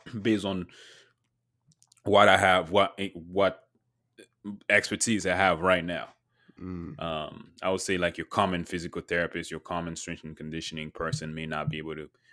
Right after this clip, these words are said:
Speaker 1: provide you with the amount of confidence, so you might need to seek s-, a sports psychologist help.
Speaker 2: Yeah, that
Speaker 1: Never hurts.
Speaker 2: that's true. Um, I mean, it's,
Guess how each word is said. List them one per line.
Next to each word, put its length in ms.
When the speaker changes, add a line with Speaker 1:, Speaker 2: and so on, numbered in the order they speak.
Speaker 1:
provide 420
you 260
with 200
the 80
amount 240
of 80
confidence, 580
so 80
you 120
might 280
need 200
to 100
seek 380
s-, 220
a 80
sports 320
psychologist 640
help. 240
Speaker 2:
Yeah, 340
that 200
Speaker 1:
Never 220
hurts. 380
Speaker 2:
that's 220
true. 580
Um, 520
I 100
mean, 500
it's, 400